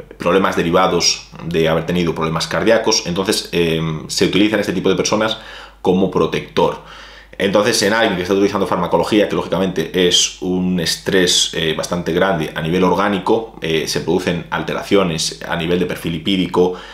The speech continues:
se producen, eh, alteraciones, eh, en la retención hídrica, etcétera, etcétera. Añadir un compuesto como el telmisartán me parece bastante interesante. Actualmente estoy utilizando cuarenta miligramos al día y, eh,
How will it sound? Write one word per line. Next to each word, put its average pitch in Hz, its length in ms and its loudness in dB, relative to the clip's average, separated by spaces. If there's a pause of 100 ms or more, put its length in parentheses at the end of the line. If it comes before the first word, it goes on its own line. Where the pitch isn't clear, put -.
(180)
se - 140 -4
producen, 90 640 0
eh, 76 280 -4
alteraciones, 82 1120 0
eh, 78 520 -4
en 82 60 -8
la 82 80 -6
retención 80 420 -4
hídrica, 85 400 0
etcétera, 85 460 0
etcétera. 95 360 -2 (440)
Añadir 95 340 4
un 113 60 2
compuesto 98 440 2
como 95 200 2
el 87 80 0
telmisartán 87 560 0
me 92 80 0
parece 85 180 -4
bastante 82 880 -4
interesante. 82 920 -2 (460)
Actualmente 98 440 0
estoy 107 100 -6
utilizando 98 340 -2
cuarenta 92 240 2
miligramos 92 760 0 (380)
al 80 200 -6
día 101 400 0 (720)
y, 127 180 2
eh, 85 560 -4